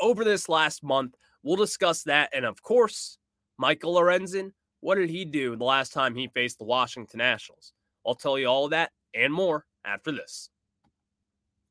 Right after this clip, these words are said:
And now let's get back into it as the Nationals are getting ready to face off against Michael Lorenzen,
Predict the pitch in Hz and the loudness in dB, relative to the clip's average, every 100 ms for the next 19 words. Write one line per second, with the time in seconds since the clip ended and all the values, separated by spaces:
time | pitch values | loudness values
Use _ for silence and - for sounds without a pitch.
0 | _ _ _ _ _ _ _ _ _ _ | _ _ _ _ _ _ _ _ _ _
1 | _ _ _ _ 127 156 202 240 165 214 | _ _ _ _ -2 6 8 8 4 -2
2 | - 175 170 175 170 170 175 143 143 135 | 2 4 4 0 -2 -2 -2 2 2 0
3 | 131 135 165 175 190 180 - 156 - 233 | 2 6 6 4 -2 -4 -4 -6 0 -2
4 | 202 202 196 175 - 185 180 190 175 165 | 2 2 2 -2 -2 -2 0 2 2 0
5 | 151 175 175 147 147 160 165 170 156 135 | -2 -2 -2 -2 -2 0 0 0 2 2
6 | 131 123 135 123 | 0 -6 -8 -8